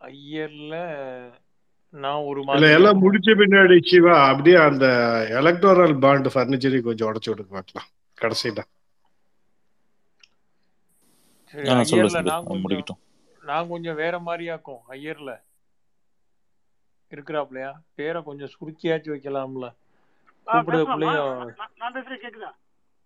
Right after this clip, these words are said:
Speaker 1: ஆ, பிலால் பிரதர் பேசுங்க.
Speaker 4: அதான் பி எம் கேர் ஃபண்ட். Actually இது வந்து ஒரு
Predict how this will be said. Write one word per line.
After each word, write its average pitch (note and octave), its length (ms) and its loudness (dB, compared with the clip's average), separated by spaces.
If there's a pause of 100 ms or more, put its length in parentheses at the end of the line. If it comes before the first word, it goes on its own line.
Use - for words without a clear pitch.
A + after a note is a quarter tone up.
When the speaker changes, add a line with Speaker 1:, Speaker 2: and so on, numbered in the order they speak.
(320)
Speaker 1:
ஆ, F#3+ 160 2
பிலால் G#3 360 -4
பிரதர் E3+ 320 -16
பேசுங்க. D3 320 -18 (2250)
Speaker 4:
அதான் - 500 -20
பி D#3+ 160 -20
எம் G3 260 -18
கேர் F#3 260 -14 (140)
ஃபண்ட். E3+ 480 -14 (2500)
Actually - 380 -14
இது G#3+ 140 -12
வந்து B3+ 260 -10
ஒரு F#3+ 160 -4